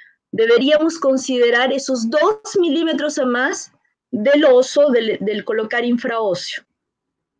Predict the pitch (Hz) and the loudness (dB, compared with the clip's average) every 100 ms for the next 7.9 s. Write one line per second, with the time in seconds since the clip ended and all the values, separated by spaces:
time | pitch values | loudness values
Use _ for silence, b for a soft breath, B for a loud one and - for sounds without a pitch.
0 | _ 269 269 294 269 294 277 - - - | _ -6 -4 -2 0 0 0 -4 -6 -4
1 | - - - - - 269 285 226 262 269 | -2 -4 -2 0 0 0 -2 4 4 4
2 | 277 254 240 247 220 190 175 160 165 160 | 2 2 2 2 0 0 -2 -2 -2 -4
3 | B B B B 339 415 330 247 339 349 | B B B B 0 2 2 2 0 2
4 | 285 277 285 277 240 240 254 254 254 554 | 0 2 0 2 2 2 0 0 -2 -4
5 | B B B _ - 277 285 277 233 - | B B B _ -6 0 0 2 0 -2
6 | - 254 - 254 214 220 - 220 - 254 | -6 -6 -2 -2 0 -2 -2 -4 -4 -6
7 | 262 262 233 226 220 214 - - - | -2 -2 0 0 -2 -2 -6 -10 -18